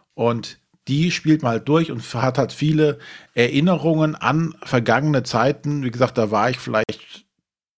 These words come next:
zwölf, dreizehn, vierzehn, äh, wo es diese Abenteuer alle gab. Und ist natürlich schon lange her. Und gerade für so,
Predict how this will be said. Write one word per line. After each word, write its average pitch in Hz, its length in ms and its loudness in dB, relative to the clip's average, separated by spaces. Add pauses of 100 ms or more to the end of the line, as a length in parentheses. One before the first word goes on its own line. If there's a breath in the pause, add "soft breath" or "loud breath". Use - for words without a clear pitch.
(140)
zwölf, 147 720 0
dreizehn, 147 560 -2
vierzehn, 147 580 -2 (480 loud breath)
äh, 127 320 2 (220)
wo 131 240 0
es 127 100 -4
diese 135 300 0
Abenteuer 123 420 2
alle 123 180 0
gab. 110 480 -2 (300 loud breath)
Und 120 160 -2
ist 127 80 -4
natürlich 127 320 0
schon 117 140 0
lange 123 240 0
her. 123 200 2
Und 120 140 -6
gerade 117 280 0
für 123 140 -6
so, 104 320 -4